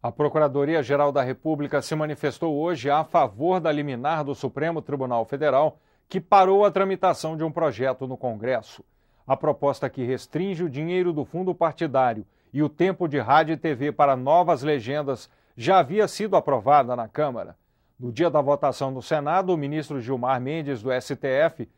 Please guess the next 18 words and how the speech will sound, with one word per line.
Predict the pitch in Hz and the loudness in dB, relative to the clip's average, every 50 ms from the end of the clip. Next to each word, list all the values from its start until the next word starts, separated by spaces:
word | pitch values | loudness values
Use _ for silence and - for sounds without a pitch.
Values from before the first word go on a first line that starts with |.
| _ _ _ _ - | _ _ _ _ 0
atendeu | 147 165 160 - 190 185 165 151 185 208 214 214 | 0 0 2 2 0 2 2 4 4 4 6 4
a | 208 | 4
um | 202 196 | 2 2
mandado | 190 185 170 143 165 170 170 165 175 | 0 -2 0 2 4 4 4 2 0
de | 156 127 | -4 -4
segurança | - 175 165 151 147 143 151 160 151 - 175 | -6 -6 -4 -2 -2 -2 -2 -2 -4 -4 -4
do | 165 170 160 | -4 -4 -4
senador | - 175 165 160 139 127 143 147 135 | -4 -2 -2 -2 -2 0 -2 0 0
Rodrigo | 139 131 104 135 147 160 151 131 | 0 -2 -2 -2 -4 -4 -2 -4
Hollenberg. | 117 110 117 120 117 113 98 - 143 139 120 107 - - - _ _ _ _ _ _ _ | -4 -4 -4 -4 -6 -4 -4 -2 0 0 0 -2 -6 -16 -20 _ _ _ _ _ _ _
Senadores | _ - 156 156 160 151 113 127 143 147 151 139 - | _ -4 0 0 0 0 0 -2 -2 -2 -2 -4 -6
comentaram | - 160 160 165 170 156 - - 139 135 135 135 139 147 | -6 -6 -4 -4 -4 -6 0 2 4 4 4 2 0 -2
o | 143 | 0
parecer | - 151 147 160 156 - - 151 123 113 | 0 0 0 0 -2 -4 -4 -4 -4 -2
da | 117 113 | -4 -6
P | - 120 117 110 | -6 -8 -8 -4
G | 117 147 | 0 0
R. | 147 139 120 107 101 101 98 - | 2 2 0 -2 -4 -10 -18 -20